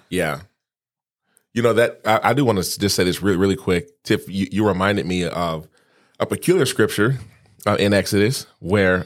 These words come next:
um, Moses is challenging Pharaoh, or he's demanding, "Hey, you know, let my people go." Let, you know, God says, "Let my people go that they may serve me." Um, and, and Pharaoh says, he tries to make these concessions. And he says, "Okay, you know, let, let, let's do a compromise.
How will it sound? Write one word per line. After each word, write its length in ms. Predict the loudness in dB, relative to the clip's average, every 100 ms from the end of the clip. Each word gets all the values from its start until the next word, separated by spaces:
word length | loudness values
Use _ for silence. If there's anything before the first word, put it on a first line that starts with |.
| -2
um, 320 | -2 -2 -6 _ _ _ _ -16 -14 -4
Moses 480 | 2 2 2 0 0
is 220 | -2 -2
challenging 460 | -2 0 0 -2 -4
Pharaoh, 380 | -2 -2 0 -2
or 80 | -2
he's 100 | -4
demanding, 420 | 0 2 2 2
"Hey, 140 | -2 -4
you 140 | -8 -6
know, 80 | -4
let 140 | -2
my 100 | 0
people 240 | -2 -2
go." 260 | -2 -4 -4 -2
Let, 300 | -2 -2 -6
you 80 | -6
know, 60 |
God 220 | 0 0 2
says, 240 | -2 -2 -12 -8
"Let 160 | 0 2
my 100 | 2
people 220 | 0 0
go 100 | 0
that 140 | 0 0
they 60 |
may 100 | -2
serve 360 | -2 0 0 -2
me." 240 | -6 -10 _ _ _ _ _ _
Um, 320 | -4 -4 -4 -10 _ _ -8 -2
and, 180 | 0 0
and 100 | -2
Pharaoh 320 | 2 2 2
says, 420 | 0 2 2 0 -10 _ _
he 140 | -2 0
tries 160 | 2
to 60 | 2
make 120 | 0
these 140 | -2
concessions. 680 | -4 -2 0 -2 -4 -10 -16 _ _
And 100 | -6
he 40 | -2
says, 120 | -2
"Okay, 380 | 0 0 -2 -6
you 120 | -8
know, 100 | -8
let, 220 | -4 -4
let, 140 | -2 -2
let's 120 | 0
do 80 | 0
a 40 |
compromise. 440 | 0 -2 0 -2